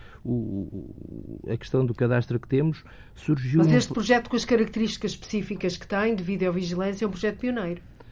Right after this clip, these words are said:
Speaker 1: É um projeto pioneiro, como foi pri-, pioneiro aquele projeto. Portanto, os projetos pioneiros têm tendência a ser replicados, até porque, eh, os problemas que temos na nossa costa existem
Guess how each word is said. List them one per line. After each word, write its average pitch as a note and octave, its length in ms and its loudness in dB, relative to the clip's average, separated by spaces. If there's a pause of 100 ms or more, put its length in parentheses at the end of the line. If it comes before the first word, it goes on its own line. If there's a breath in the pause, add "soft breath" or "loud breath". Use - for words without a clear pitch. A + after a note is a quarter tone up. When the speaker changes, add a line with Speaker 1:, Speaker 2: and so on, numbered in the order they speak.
(260 loud breath)
Speaker 1:
É C#3 60 6
um D#3+ 60 6
projeto D#3 360 4
pioneiro, E3 360 8
como G3+ 160 6
foi F#3+ 180 8
pri-, F3+ 240 2
pioneiro F3 460 6
aquele F3+ 260 4
projeto. D#3+ 500 4
Portanto, B2 480 2
os B2+ 80 -2
projetos D#3 420 0
pioneiros C3+ 380 4
têm D#3+ 160 2
tendência D#3 480 2
a D3 40 2
ser D3+ 180 2
replicados, D#3+ 540 0
até B2 200 2
porque, A#2 600 0
eh, - 60 -2
os G#2 180 0
problemas A#2 500 2
que - 100 -16
temos A2+ 280 2
na A2+ 100 4
nossa A2+ 300 2
costa C#3+ 340 0
existem D#3 580 0